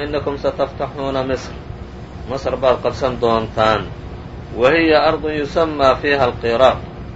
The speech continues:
Waa dhul oo Qiraat lagu sheego. Yani waxay wax ku wasanaan iyo baa Qiraat la yidhaaho, Qira-, Qiraat ku isticmaalaan. "Fa idaa fatahtumuuha," markaad qabsataan,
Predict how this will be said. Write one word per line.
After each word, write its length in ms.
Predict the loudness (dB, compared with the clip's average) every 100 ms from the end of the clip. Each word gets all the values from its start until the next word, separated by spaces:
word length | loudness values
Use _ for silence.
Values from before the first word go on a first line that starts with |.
| -14 -8
Waa 160 | -4 -4
dhul 180 | -2 -4
oo 220 | 0 -2 0
Qiraat 380 | 4 6 6 6
lagu 240 | 0 0 -2
sheego. 500 | 4 4 6 2 0 -10 -12 -12 -12
Yani 160 | -6 -2 0
waxay 180 | 0
wax 140 | 0 -2 -2
ku 100 | -2
wasanaan 560 | -2 0 2 4 2
iyo 240 | 0 0 4
baa 220 | 2 2
Qiraat 320 | 2 2 2
la 60 | 0
yidhaaho, 260 | 2 4 2
Qira-, 300 | 0 -2 -2 -6 -14 -10 0
Qiraat 240 | 2 2 -2 -8 -12 -14 -14 -12 -12 -2
ku 80 | 0
isticmaalaan. 760 | 2 2 2 6 6 8 4 0 -10 -12 -12 -14 -6
"Fa 80 | 0 2
idaa 240 | 6 6
fatahtumuuha," 1120 | 6 2 -2 -6 -2 4 6 6 6 4 4 -2
markaad 400 | -2 2 2 2
qabsataan, 800 | -2 -2 -2 4 6 6 4